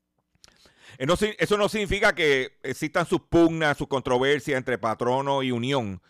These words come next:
y puede causar un piquetito, pero que por lo menos la sustancia, eso le da una estabilidad al mercado,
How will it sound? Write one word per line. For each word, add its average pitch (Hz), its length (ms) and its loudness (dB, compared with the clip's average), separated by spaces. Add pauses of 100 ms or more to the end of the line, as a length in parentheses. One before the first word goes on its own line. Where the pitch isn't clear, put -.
(260)
y 110 100 -10
puede 127 260 -2
causar 131 400 0
un 120 800 -12
piquetito, 127 800 -6
pero 107 260 -2
que 123 160 -2
por 131 160 0
lo 127 180 4
menos 127 440 -4 (260)
la 117 180 -2
sustancia, 123 880 -2 (140)
eso 143 240 0
le 147 140 6
da 156 80 4
una 160 120 2
estabilidad 127 920 0 (640)
al 110 140 -2
mercado, 110 680 -2